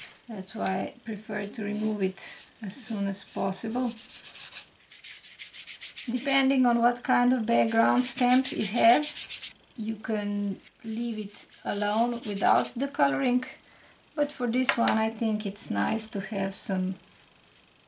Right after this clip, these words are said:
color in the background as well. If you will put a lot of water like I am now, uh, it's good to put it to dry underneath a heavy book or something like that,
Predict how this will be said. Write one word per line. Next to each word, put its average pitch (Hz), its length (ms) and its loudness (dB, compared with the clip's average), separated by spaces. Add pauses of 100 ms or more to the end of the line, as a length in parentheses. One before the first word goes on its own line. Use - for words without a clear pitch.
(120)
color 180 380 -6
in 180 140 -4
the 180 100 -6
background 185 640 -8
as 196 140 -10
well. 202 200 -12 (440)
If 254 180 -8
you 294 120 -2
will 302 160 0
put 294 280 -4
a 254 60 0
lot 247 320 2
of 302 160 -6
water 247 420 -2
like 214 320 0
I 269 220 2
am 240 160 2
now, 240 360 4 (680)
uh, 208 260 -2 (160)
it's 233 160 -4
good 254 280 2 (160)
to 240 400 2 (1080)
put 247 360 -2 (340)
it 220 160 -4 (100)
to 233 120 -2
dry 214 580 8 (760)
underneath 220 580 2
a 196 60 2
heavy 196 360 -2
book 202 280 -4
or 190 80 -2
something 196 480 -2
like 196 260 -2
that, - 260 -4